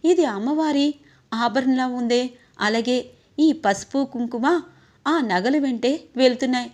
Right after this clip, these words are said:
అంటే అమ్మవారి విగ్రహాలు, అమ్మవారి ఆభరణాలు అన్నీ పసుపు, కుంకుమ, గంధం ఇవన్నీ కలిపి కట్టినట్టున్నారు. ఇక అవి విప్పేసి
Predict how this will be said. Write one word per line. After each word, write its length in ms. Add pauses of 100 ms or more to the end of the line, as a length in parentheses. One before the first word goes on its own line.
(120)
అంటే 460 (400)
అమ్మవారి 680 (340)
విగ్రహాలు, 800 (680)
అమ్మవారి 540 (120)
ఆభరణాలు 720 (220)
అన్నీ 400 (380)
పసుపు, 400
కుంకుమ, 680
గంధం 380 (320)
ఇవన్నీ 640 (760)
కలిపి 540 (260)
కట్టినట్టున్నారు. 920 (360)
ఇక 180
అవి 340
విప్పేసి 720